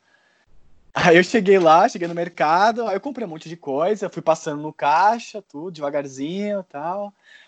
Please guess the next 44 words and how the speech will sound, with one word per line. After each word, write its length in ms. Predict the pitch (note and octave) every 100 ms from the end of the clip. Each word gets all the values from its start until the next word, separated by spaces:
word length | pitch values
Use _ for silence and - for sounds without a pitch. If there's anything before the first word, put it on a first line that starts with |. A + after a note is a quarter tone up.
| _ _
Aí 220 | F#3 G3+
chegou 280 | B3 D4+ A3+
no 80 | A3+
final, 580 | - E3+ D3 F3+ A#3 D#3
já, 140 | E3 - D#3
já 120 | F#3
preparado, 600 | D3+ C3 C#3 C3 C3 E3+
já 220 | E3 C3+
pegar 220 | - C#3 C3
o 40 |
dinheiro 240 | B2 B2+
e 40 | C3
pagar, 540 | C#3 B2+ A#2 B2+ G3+ A3 _ _ _ -
que 80 |
apa-, 140 | C3 -
aparece 400 | C3 E3 G#3 A3+
no 80 | C#3+
visor, 380 | C#3 B2 A2
né? 280 | G#2 A2+ C#3+
Não 340 | B2 B2 B2 A#2
precisam 180 | C#3+
de 100 | C3+
falar 280 | - B2 A2+
o 80 | A2
valor, 300 | A2 A2 G#2
aparece 320 | G#2+ G#2+ -
no, 100 | C3+ C#3 C#3+ C#3+
naquele 240 | C3 C#3 C3+
visorzinho 580 | C#3 D3 D3 C3+ C#3
do 120 | C#3 E3+
caixa. 440 | E3+ C3+ - - _ _ _ _ _ _ - - -
Aí 280 | D#3+ G3+ B3
deu 240 | A#3 A3
lá, 200 | F#3 F3+
não 100 | D3
sei, 160 | C#3 C#3
mil 200 | C#3 F#3+
e 40 |
poucos 320 | G3+ F3 - -
rublos. 420 | D3+ B2+ G#2+ A#2+
Eu 80 | F#3
falei, 140 | A#3+
ah, 40 |
beleza. 440 | C#3+ E3+ C#3 A2+